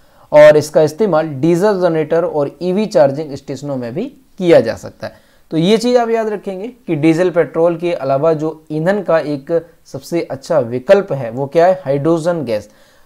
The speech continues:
तो हाइड्रोजन गैस जो है बनाने के लिए एक डिवाइस तैयार की है आईआईटी बीएचयू के वैज्ञानिकों ने। तो ये चीज़ आप याद रखेंगे, ठीक है। और नाम भी यहाँ पे याद रखेंगे, केमिकल इंजीनियरिंग के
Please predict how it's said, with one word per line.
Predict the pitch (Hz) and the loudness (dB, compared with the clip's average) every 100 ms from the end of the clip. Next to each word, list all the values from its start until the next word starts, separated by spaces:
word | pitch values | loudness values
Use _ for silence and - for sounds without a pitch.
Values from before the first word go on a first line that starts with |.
| _ - | _ -2
तो | |
हाइड्रोजन | 143 175 196 202 220 | 2 4 4 2 2
गैस | 180 185 190 - | 6 6 4 -4
जो | 151 151 | -6 -2
है | 156 | 0
बनाने | 160 143 143 156 185 | 0 0 0 0 -2
के | 165 | -2
लिए | 151 | -2
एक | 165 143 | -2 -6
डिवाइस | 135 123 151 180 208 | -6 -4 2 4 4
तैयार | 180 151 139 | 2 4 2
की | - 139 | 0 -6
है | 160 | -4
आईआईटी | 139 139 143 139 147 | -2 -2 -2 -4 -4
बीएचयू | 131 131 135 | -4 -6 -8
के | 127 | -8
वैज्ञानिकों | 117 117 147 165 202 | -8 -2 -2 0 0
ने। | 180 185 _ _ _ _ _ - | -2 -8 _ _ _ _ _ -4
तो | 151 151 | 0 0
ये | 147 202 | 4 2
चीज़ | 185 190 | 4 4
आप | 175 156 | 4 4
याद | 143 | 4
रखेंगे, | 131 131 139 180 208 _ _ _ - | 2 -2 -6 -8 -10 _ _ _ -6
ठीक | 202 | 2
है। | 175 | 2
और | 147 | 4
नाम | 147 165 202 | 2 4 4
भी | 196 202 | 2 0
यहाँ | 180 | 0
पे | 175 | 2
याद | 170 160 | 2 2
रखेंगे, | 147 135 151 180 | 0 -6 -8 -4
केमिकल | 160 147 135 160 | -4 -2 -2 -2
इंजीनियरिंग | - 139 131 143 151 165 | -2 -6 -4 -4 -4 -6
के | 156 147 151 | -8 -8 -8